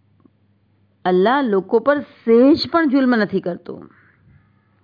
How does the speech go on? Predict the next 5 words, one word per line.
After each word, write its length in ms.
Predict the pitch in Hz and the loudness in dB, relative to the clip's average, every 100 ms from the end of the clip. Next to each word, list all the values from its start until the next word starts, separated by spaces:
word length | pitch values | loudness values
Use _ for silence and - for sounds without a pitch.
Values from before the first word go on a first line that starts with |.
| _ _ - | _ _ -6
વલાકિન્નન 1040 | 175 180 185 175 175 - 220 196 185 175 156 | -2 0 0 -2 -6 -6 -2 0 0 0 -2
નાસ 320 | 165 160 - - _ _ _ _ _ _ _ _ _ _ _ 185 | -6 -8 -12 -16 _ _ _ _ _ _ _ _ _ _ _ -4
અનફુસહુમ 1080 | 180 165 156 - 254 277 277 277 269 294 311 320 311 _ _ _ _ - | -4 -4 -10 -6 -2 -2 -2 -2 0 2 2 0 -6 _ _ _ _ -8
યુઝલિમુન, 600 | 170 147 - - - - - - _ _ _ _ _ _ _ _ _ - 208 | -6 -8 -12 -16 -16 -18 -20 -20 _ _ _ _ _ _ _ _ _ -6 -2
યઝલિમુન, 680 | 214 160 170 156 165 - | -2 -2 -4 -4 -8 -12